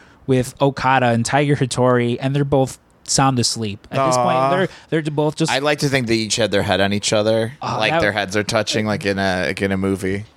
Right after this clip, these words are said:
Speaker 1: I, yeah, you know what? I'm gonna retell that story. Say that's not how they sat, but that just,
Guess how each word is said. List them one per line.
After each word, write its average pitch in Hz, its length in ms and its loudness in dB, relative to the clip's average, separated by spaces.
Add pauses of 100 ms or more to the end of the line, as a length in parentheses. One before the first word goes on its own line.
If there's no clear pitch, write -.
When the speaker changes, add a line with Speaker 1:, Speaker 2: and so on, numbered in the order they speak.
(160)
Speaker 1:
I, 135 240 0
yeah, 131 320 2
you 127 140 -4
know 143 80 -2
what? 139 120 -2
I'm 127 60 -4
gonna 135 140 -2
retell 127 320 0
that 120 140 0
story. 127 380 0
Say 131 240 0
that's 151 380 -4
not 156 200 0
how 123 180 0
they 135 120 -2
sat, 151 360 -2
but 113 200 -6 (120)
that 131 180 -2
just, - 400 -6